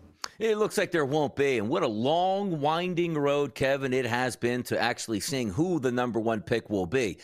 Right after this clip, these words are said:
So many different people in that top spot when, when the season ended, it was always going to be Bryce Young. Some of the numbers shifted, but here as we sit, basically hours away from the draft, it looks like it'll be Bryce Young here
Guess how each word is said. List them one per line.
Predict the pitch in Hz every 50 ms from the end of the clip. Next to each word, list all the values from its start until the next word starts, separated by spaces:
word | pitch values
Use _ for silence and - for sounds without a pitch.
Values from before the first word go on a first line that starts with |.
| -
So | - - - 147 165 185
many | 180 160 147 147
different | 120 143 131 - 143 135 113 -
people | 151 147 131 - - 139
in | 131 127
that | 127 123 -
top | - 139 131 139 -
spot | - - - 147 147 170 - 170
when, | 170 165 160 160
when | 160 156
the | 147 143
season | - - 214 208 180 214 -
ended, | 214 233 269 277 247 320 311 254 220 - - - - _
it | 240 254 269
was | 240 269 226 214
always | - - 254 269 294 277 196 147 107 85 85 -
going | - 135 131 123 120 -
to | - 101
be | 117 113 95
Bryce | 85 107 107 98 92 - -
Young. | - 185 - 101 98 98 - - -
Some | - - 127 117
of | 104
the | 98 95
numbers | 107 131 147 143 117 113 -
shifted, | - - 233 226 220 - 202 208 175
but | 196 165
here | - - 202 208 208 202
as | 185 - 160
we | 185 180
sit, | - - - 170 147 131 - - - - _
basically | - 127 139 - - - - 135 131 - -
hours | 123 131 151 165 160 165 175 135 143
away | 156 143 143 139 135
from | - 131 120
the | 110 101
draft, | - - 120 107 101 98 - 131
it | 160 160
looks | 185 185 - -
like | 185 170 -
it'll | 165 147
be | 135 147
Bryce | 117 - 143 147 143 139 - -
Young | 135 131 127 120
here | - 117 113 113 104